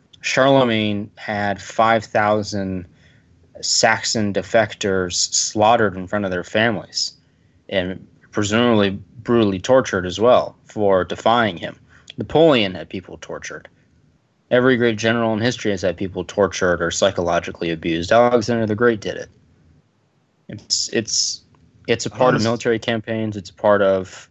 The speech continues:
Speaker 1: corporal punishment. It's not, I don't know. It's not
Speaker 2: H-, Hans, you
Speaker 1: a
Speaker 2: opened up a lot of boxes here that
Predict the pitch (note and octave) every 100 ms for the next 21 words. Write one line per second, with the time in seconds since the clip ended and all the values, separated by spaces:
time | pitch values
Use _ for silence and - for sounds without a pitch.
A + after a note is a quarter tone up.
0 | _ A#2+ - G#2 G#2 G2+ - F#2+ - -
1 | C3+ B2+ - - _ _ _ _ _ _
2 | - F#2+ - - - _ - C#3+ A2+ -
3 | - D3+ C#3+ D#3+ C#3 C#3+ D#3 D3+ E3 C#3
4 | A2+ A#2 G#2+ G2 F#2+ G2 - F2 - F2
5 | E2+ - F2+ E2+